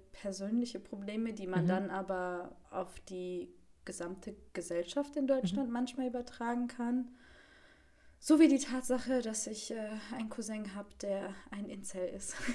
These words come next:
Speaker 1: <laughs> Und sowas. Äh, da kommen wir
Speaker 2: Ja.
Speaker 1: bestimmt noch mal in der Folge drauf zurück.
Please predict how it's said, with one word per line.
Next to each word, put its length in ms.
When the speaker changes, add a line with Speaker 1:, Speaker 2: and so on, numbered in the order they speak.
Speaker 1:
<laughs> 920
Und 180
sowas. 600
Äh, 420
da 120
kommen 220
wir 60
Speaker 2:
Ja. 60
Speaker 1:
bestimmt 300
noch 160
mal 180
in 60
der 100
Folge 340
drauf 240
zurück. 440